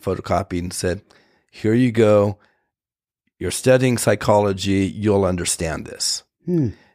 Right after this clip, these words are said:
Speaker 1: And so I was able to read and make some decisions,
Speaker 2: Ah,
Speaker 1: uh,
Speaker 2: Russ, that
Speaker 1: moving
Speaker 2: is so
Speaker 1: forward.
Speaker 2: cool. Really neat. Well, let's go back to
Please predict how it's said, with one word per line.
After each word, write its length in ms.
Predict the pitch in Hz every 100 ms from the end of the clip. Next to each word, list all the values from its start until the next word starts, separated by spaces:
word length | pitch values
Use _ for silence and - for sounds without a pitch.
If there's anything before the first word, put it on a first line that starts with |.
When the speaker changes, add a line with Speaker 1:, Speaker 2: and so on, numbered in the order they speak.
| _
Speaker 1:
And 120 | - 87
so 140 | 104
I 40 | 92
was 120 | 98
able 200 | 92 -
to 160 | - 87
read 340 | 90 90 90
and 80 | 85
make 160 | 82
some 160 | - -
decisions, 720 | - - 87 80 78 92 - _ -
Speaker 2:
Ah, 280 | 127 110 95 _ -
Speaker 1:
uh, 40 |
Speaker 2:
Russ, 220 | 113 113 -
that 60 |
Speaker 1:
moving 140 | 117 110
Speaker 2:
is 100 | -
so 120 | 98
Speaker 1:
forward. 200 | 110 85
Speaker 2:
cool. 280 | 107 107 92 _ _ _ _ _ _ _
Really 320 | 120 131 135
neat. 240 | 120 113 110
Well, 100 | 156
let's 140 | 208
go 80 | -
back 300 | 220 190 -
to 400 | - 131 120 120